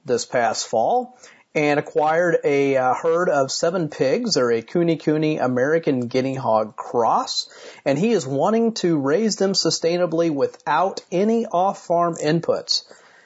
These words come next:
And he wants to know if I can provide some advice on how to make sure they get all the nutrients and minerals that they need, especially through winter. Um,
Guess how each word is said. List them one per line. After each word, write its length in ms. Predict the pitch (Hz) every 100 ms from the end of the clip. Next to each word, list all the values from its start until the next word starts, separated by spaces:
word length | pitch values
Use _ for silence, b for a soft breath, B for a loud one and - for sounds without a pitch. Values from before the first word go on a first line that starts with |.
| B B -
And 260 | 147 135 151
he 60 |
wants 240 | 151 170 -
to 60 |
know 160 | 151 160
if 80 | 156
I 100 | 147
can 200 | 139 123
provide 460 | 127 131 139 139
some 160 | - 123
advice 460 | 117 127 143 139
on 140 | 123 117
how 160 | 135
to 200 | 131 117 156
make 180 | 156 160
sure 160 | 170
they 100 | 143
get 140 | 135 147
all 120 | 139
the 100 | 127
nutrients 500 | 156 165 170 156 131
and 80 | 131
minerals 520 | 170 165 139 135 135
that 120 | 131
they 140 | 127
need, 440 | 135 220 202 196 165 -
especially 520 | 143 - 127 - 139
through 220 | - 127
winter. 420 | 147 170 135 147 B B B -
Um, 540 | 127 127 123 123 120